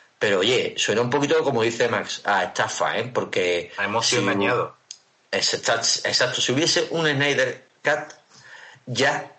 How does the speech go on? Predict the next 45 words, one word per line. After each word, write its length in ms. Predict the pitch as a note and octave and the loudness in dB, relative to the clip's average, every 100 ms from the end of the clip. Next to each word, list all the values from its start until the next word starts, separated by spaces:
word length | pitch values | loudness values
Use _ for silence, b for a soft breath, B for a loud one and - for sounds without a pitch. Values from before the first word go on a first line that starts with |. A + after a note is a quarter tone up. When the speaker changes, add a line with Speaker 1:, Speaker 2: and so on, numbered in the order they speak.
| _ - | _ -2
Speaker 1:
habría 380 | A2+ A2 B2+ | 0 4 2
un 120 | B2 A#2+ | 2 2
trailer 300 | B2 A2+ A2 | 2 4 4
extenso 680 | G2 - D3+ C#3 D#3+ D#3+ - | 2 0 0 2 0 -2 -2
y 140 | B2 | 0
ya 140 | A2 A#2 | 2 2
habría, 520 | A#2 C3 C#3 C#3+ - | 2 2 0 -2 -4
eh, 500 | G#2+ G#2+ G#2 G2 F#2+ F2+ | 0 2 4 2 0 -2
mínimo 380 | G#2 B2 C#3 | -2 0 2
ya 80 | C3 | 2
se 120 | A#2+ | 2
había 100 | B2 | 2
estrenado. 400 | A#2 A#2+ F#2+ D#2 - _ - | 2 0 -2 -6 -12 _ -18
Se 120 | - F#2+ | -6 -2
había 140 | F#2+ | 0
estrenado 280 | A2 G2+ A#2 | 0 0 2
porque 220 | B2+ B2 | 0 2
hay 120 | G#2+ | 2
que 260 | G#2 A2 G#2+ | 2 2 2
coger 220 | G#2+ A2 | 0 0
el 100 | A2+ | 0
boom 280 | A2 A#2+ A#2+ | 0 0 2
este 220 | A#2+ A#2+ | 0 0
de, 200 | G#2 G#2 G2 G2 B B B B - | 2 2 0 -2 B B B B -6
de 60 | |
este 120 | G2 G#2+ | -4 0
rollo. 280 | D3 - - - B B B - | 0 0 -8 -20 B B B -10
Speaker 2:
¿Cómo 220 | B2 C#3 | -4 0
podemos 320 | D3 C#3+ C#3 | 0 0 0
decir 380 | C3 B2 C3+ C3+ | -2 -4 -8 -8
que, 180 | A2+ - | -10 -6
que, 300 | A2+ A2 - _ _ - | -6 -6 -10 _ _ -8
como 460 | F#2 D#2+ D#2 F#2 | -6 -4 -4 -4
leemos 460 | E2 F2 F#2 G#2+ G#2+ | -4 0 0 0 0
en 120 | G2+ | 2
la 120 | G#2 G2 | 0 2
red, 180 | A#2 | 0
¿no? 120 | A#2+ C3 B B | 0 -4 B B
que 100 | - | -2
hay 160 | A#2+ C3 | 0 0
un 140 | C#3 | -2
ochenta 520 | B2+ B2 - C3+ C#3 B2+ | -2 -2 -2 -2 -2 -2
por 160 | A2 | -4
ciento 360 | - B2+ B2 C3+ | -2 -4 -2 -2
más 400 | A2 A#2 D3+ - | 0 0 0 -6